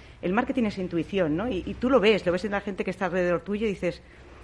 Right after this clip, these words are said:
"Esto no cuadra con nuestro público", ¿no? Y cuando tienes ese insight, de alguna manera lo ajustas en la campaña, pero yo creo que es la, la magia de trabajar conjuntamente con Global, ¿no? Y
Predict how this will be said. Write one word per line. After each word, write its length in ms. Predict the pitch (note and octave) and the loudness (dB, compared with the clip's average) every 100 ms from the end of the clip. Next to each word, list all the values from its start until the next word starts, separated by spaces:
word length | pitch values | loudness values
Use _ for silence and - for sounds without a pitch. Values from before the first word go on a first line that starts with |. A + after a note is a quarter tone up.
| - - | -12 -4
"Esto 180 | - | 2
no 160 | A#3+ G#3+ | 2 4
cuadra 300 | G#3+ G3+ F3 | 4 6 4
con 80 | F3 | 2
nuestro 260 | E3 F3+ | 0 -2
público", 400 | D#3+ D#3 D3 D#3+ | -2 -2 -2 -2
¿no? 80 | F3 | -2
Y 60 | A#3+ | 0
cuando 200 | F#3+ F3 | 0 0
tienes 280 | F#3 A#3 A#3+ | 0 -2 -4
ese 180 | - | -6
insight, 380 | A#3+ A#3 B3+ F4 - - - - - | -6 -2 -2 -2 -6 -20 -20 -20 -2
de 80 | F#3+ | 2
alguna 220 | F#3 G#3 | 4 4
manera 320 | A#3 A3+ A#3+ | 4 6 6
lo 100 | G#3+ | 6
ajustas 480 | E3+ - B3+ - F3 | 4 2 -2 -2 -4
en 80 | F3+ | -2
la 80 | E3+ | 0
campaña, 500 | E3+ D#3 F#3+ A3+ B3+ | 0 0 -2 0 -2
pero 120 | F3+ | -2
yo 80 | F3+ | -2
creo 100 | G#3 | -2
que 80 | A#3 | -4
es 80 | |
la, 240 | G3+ F3 E3 | -2 0 0
la 180 | E3 E3 | 0 0
magia 280 | F3+ - G#3+ | 0 -2 -4
de 60 | |
trabajar 420 | G#3 F#3 F3 F#3 - | -2 -2 -2 -6 -6
conjuntamente 680 | F3+ - F3+ E3+ D#3 D3+ | -6 -6 -4 -2 -2 -2
con 160 | D#3 D#3 | -2 0
Global, 360 | D3+ D#3 C#3+ C#3 | 0 2 0 -2
¿no? 120 | G3 | -2
Y 180 | D#3+ | -4